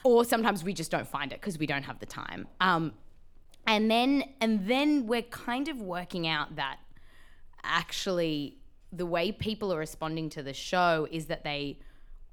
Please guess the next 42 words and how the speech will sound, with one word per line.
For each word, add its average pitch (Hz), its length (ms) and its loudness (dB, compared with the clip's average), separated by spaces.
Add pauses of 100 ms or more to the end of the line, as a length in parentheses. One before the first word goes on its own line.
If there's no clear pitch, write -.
(200)
almost 247 440 0
prefer 165 800 2
the 143 440 -2
one 156 280 -2
who 160 120 -2
can 131 260 -6 (100)
tell 147 220 -4
the 143 160 -6
amazing 139 460 -6
yarn. 143 580 -4 (600)
And 185 240 0
then 175 380 0 (540)
what 185 320 -2
that 160 160 2
means, 175 440 0
though, 147 280 2
is 151 240 -2
that 151 280 0 (180)
we 170 320 2
have 160 240 -2
to, 151 100 -4 (100)
we 160 220 -4
fact - 360 -4
check 127 180 -4
everything. 147 720 -8 (200)
Doesn't 160 220 -2
matter 151 140 0
if 143 100 -8
it - 80 -16
comes 156 180 -2
out 139 120 0
of 123 40 -10
a 135 40 -10
scientist 139 480 -8
or - 40 -6
it - 80 -12
comes 143 200 -6
out 131 80 -2
of 127 60 -4
my 135 180 0
voice. 131 420 -6 (380)
Um, 175 440 6